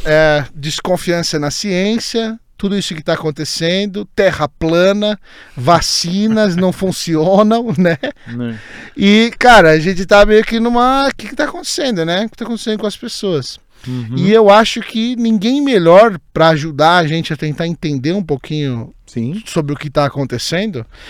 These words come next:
Speaker 1: que um cara que é um comunicador,
Speaker 2: Sim.
Speaker 1: que faz essa ponte,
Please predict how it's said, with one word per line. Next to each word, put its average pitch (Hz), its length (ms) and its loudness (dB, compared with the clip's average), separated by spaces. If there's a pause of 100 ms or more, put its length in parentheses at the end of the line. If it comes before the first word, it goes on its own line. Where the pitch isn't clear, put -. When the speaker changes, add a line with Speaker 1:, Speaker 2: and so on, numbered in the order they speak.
(220)
Speaker 1:
que 285 420 2
um 277 140 -4
cara 240 340 4
que 247 200 2
é 202 40 8
um 196 80 4
comunicador, 165 840 0 (500)
Speaker 2:
Sim. - 220 -6 (200)
Speaker 1:
que 254 140 -4
faz 220 340 2
essa 254 280 0
ponte, 220 680 0